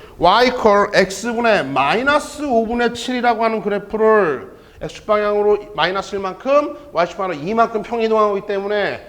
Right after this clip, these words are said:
요 놈이 문제에서 주어지는 Y 컬 X분의 오분의 일과는 다르잖아. 그쵸? 다르잖아.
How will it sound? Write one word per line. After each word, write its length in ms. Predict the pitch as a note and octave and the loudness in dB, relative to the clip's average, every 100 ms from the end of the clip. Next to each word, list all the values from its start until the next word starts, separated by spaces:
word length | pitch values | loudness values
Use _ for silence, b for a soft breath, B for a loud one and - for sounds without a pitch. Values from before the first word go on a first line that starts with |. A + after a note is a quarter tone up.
| B B - | B B -6
요 80 | A3 | 2
놈이 580 | D#4 D#4 C#4 C#4 G#3 B2 | 4 6 4 4 2 0
문제에서 340 | D#3+ A#3+ B3 | -4 0 0
주어지는 380 | B3 A#3 A3+ G#3+ | 2 2 2 4
Y 260 | F#3+ G#3 | 4 4
컬 120 | G#3 G3 | 2 0
X분의 380 | F#3+ G#3+ G#3+ | 0 -6 -2
오분의 360 | F#3+ E3 G3 G3+ | -2 -2 -2 -2
일과는 280 | G3+ G#3 A3 | 0 -2 -2
다르잖아. 720 | D3+ C#3+ D3 D#3+ F3+ D#3 A#2 | -4 -2 -2 -2 0 -2 -4
그쵸? 420 | - C4+ D#4+ - - | 0 2 2 -4 -8
다르잖아. 760 | - G#3 B3 C4 B3 D3+ A#2+ | -6 0 4 6 4 2 -4